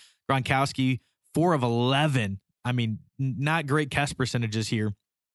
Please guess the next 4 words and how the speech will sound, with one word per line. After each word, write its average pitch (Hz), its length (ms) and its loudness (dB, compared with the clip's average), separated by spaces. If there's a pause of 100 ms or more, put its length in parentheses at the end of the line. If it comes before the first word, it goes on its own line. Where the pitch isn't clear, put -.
(420)
Four 175 220 4
of 151 140 2
eleven, 135 680 2 (420)
um, 117 380 0